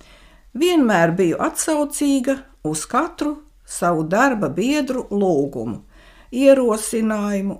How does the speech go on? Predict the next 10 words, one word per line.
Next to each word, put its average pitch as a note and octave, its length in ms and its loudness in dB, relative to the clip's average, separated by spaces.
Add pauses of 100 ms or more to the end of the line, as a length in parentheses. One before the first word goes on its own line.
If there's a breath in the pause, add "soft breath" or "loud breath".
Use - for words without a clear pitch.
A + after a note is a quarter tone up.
un, F4+ 180 0 (140)
cik E3 340 -6
varēju, G#3 560 0
arī G#3 320 -2
palīdzēju. D3 1040 -2 (1120 loud breath)
Tūkstoš A3+ 580 2
deviņsimt B3+ 880 0
astoņdesmit E3 800 -4
piektā F#4 540 -2
gadā C3+ 500 -4